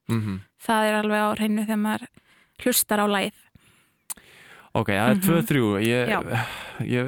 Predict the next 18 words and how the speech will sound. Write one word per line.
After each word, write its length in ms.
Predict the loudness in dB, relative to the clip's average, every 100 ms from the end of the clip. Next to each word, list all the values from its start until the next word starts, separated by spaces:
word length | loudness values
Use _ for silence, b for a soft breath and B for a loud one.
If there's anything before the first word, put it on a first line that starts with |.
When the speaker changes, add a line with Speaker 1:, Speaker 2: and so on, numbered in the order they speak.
| -2
Speaker 1:
er 100 | -2
ekkert 280 | 0 -2 -2
sérstaklega 380 | -2 -2 -2 -2
bjartsýnn 320 | -2 -4 -4
fyrir 180 | -2 -2
þessari 180 | -2 -2
keppni, 360 | -2 -2 -6 -2
mí-, 440 | 0 2 0 0 2
mín 180 | 2 4
vegna. 340 | 2 0 -2 -4
Speaker 2:
<laughs> 100 | -6 B B B B
Speaker 1:
En 220 | -2 -2 0
hvað 180 | 0
er 40 | 0
með 180 | 0 -6
það? 20 | -14 _ -2
Speaker 2:
Ok, 220 | 0 0 0 -4 _
eh, 320 | -2 0 0